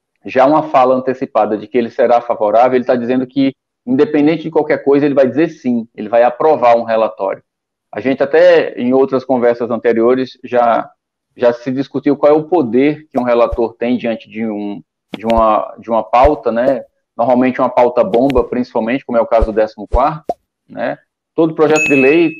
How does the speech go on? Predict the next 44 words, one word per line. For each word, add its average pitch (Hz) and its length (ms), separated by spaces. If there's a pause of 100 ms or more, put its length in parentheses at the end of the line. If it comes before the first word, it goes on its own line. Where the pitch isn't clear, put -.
passando 123 320
pelas 123 200
comissões, 135 400
ele 139 120
precisa 120 400
de 110 100
relator, 117 720
pra 110 100
que - 140
se 117 100
tenha 117 180
uma 110 120
relatoria, 113 640
né? 143 180 (500)
Pra 117 120
que 113 60
se 107 100
tenha 123 120
um 113 40
relatório, 117 440
desculpa. 143 460 (500)
E 127 800 (200)
existem 139 360
algumas 139 260
pautas 127 380
bombas, 135 380
como 123 140
é 113 40
o 110 60
caso 113 220
do 110 40
décimo 117 360
quarto, 185 340
então 175 160
um 180 40
relatório 160 560
desse, 151 280
ele 156 100
é 156 80
muito 175 460
mais 147 280
importante 143 520
do 160 120
que 160 320